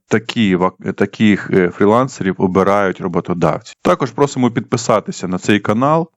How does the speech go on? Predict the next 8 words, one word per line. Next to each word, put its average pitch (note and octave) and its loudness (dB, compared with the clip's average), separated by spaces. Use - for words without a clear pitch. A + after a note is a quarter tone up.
Ми A2+ 4
надалі A2+ 0
будемо F2+ -4
публікувати G2+ 0
замов-, G#2 0
замовлення F#2 0
від G2 2
замовників B2 -2